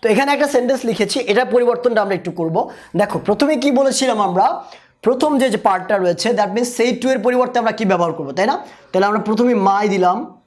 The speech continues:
"My uncle say to" এর পরিবর্তে কি?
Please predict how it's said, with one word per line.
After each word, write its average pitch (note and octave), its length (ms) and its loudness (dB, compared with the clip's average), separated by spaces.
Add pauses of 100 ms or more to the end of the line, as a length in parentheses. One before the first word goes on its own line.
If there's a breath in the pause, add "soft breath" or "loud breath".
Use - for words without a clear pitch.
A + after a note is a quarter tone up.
(1500)
"My E3+ 500 2 (2250)
uncle F#3+ 520 0 (520 loud breath)
say B3+ 200 2
to" C4+ 100 2
এর C#4+ 60 0
পরিবর্তে C#4 380 0
কি? A#3 340 -2